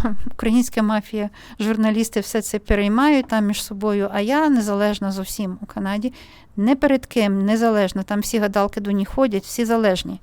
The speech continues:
розумієте? А я незалежна. Так що передавайте моє відео своїм друзям, будь ласка,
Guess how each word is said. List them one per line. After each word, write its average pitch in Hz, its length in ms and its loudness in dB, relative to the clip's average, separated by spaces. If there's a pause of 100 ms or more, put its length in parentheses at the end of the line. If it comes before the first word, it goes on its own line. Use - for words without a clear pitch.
(100)
розумієте? 208 460 -4 (320)
А 202 80 -4
я 240 160 2
незалежна. 202 720 0 (580)
Так 226 200 0
що - 180 -6
передавайте 214 520 -2
моє 208 200 -2
відео 202 300 -6
своїм 214 300 -4
друзям, 233 320 0
будь 233 220 -2
ласка, 196 540 -4